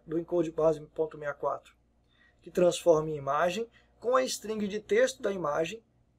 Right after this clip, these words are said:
concatenando essas duas coisas pra gerar uma string só. E essa string só é que vai virar uma imagem no seu painel. Legal? Você pode tá pensando, "Ah, Garcia, é muito complicado." Não, não, você vai ver, é muito fácil.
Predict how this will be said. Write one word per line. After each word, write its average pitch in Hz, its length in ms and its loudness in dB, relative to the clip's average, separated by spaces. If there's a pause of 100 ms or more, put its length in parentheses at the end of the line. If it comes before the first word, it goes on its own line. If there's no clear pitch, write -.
(120)
concatenando 262 880 0
essas 247 260 -2
duas 185 280 -2
coisas 170 500 2 (180)
pra 208 140 -2
gerar 220 240 4
uma 226 140 0
string 220 360 -10
só. 165 380 0 (300)
E 202 160 -4
essa 233 240 2
string 196 380 -10
só 190 340 0 (140)
é - 100 -12
que - 120 -10
vai 170 100 6
virar 165 180 0
uma 170 120 -2
imagem 143 320 -4
no 156 60 -14
seu 151 160 -10
painel. 175 380 -6 (320)
Legal? 170 380 6 (360)
Você - 140 -14
pode 196 200 -2
tá 202 80 -10
pensando, 165 360 -8
"Ah, 220 80 2
Garcia, 180 300 -4
é - 20 0
muito 220 200 0
complicado." 190 520 -2
Não, 269 140 -4
não, 294 160 0
você - 100 -12
vai 254 120 2
ver, 220 140 4
é 175 60 4
muito 226 200 -6
fácil. - 420 0